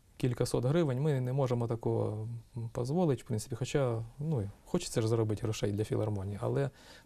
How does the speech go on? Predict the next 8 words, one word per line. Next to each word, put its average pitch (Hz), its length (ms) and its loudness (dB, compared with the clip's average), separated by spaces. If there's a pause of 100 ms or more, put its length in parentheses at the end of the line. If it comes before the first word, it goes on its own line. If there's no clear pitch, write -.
ну, 139 60 -2
ми 135 100 2
розуміємо, 135 480 2
що - 140 -4
коли 123 160 0
ми 117 300 0 (280)
звертаємося 123 520 0
там, 113 220 -2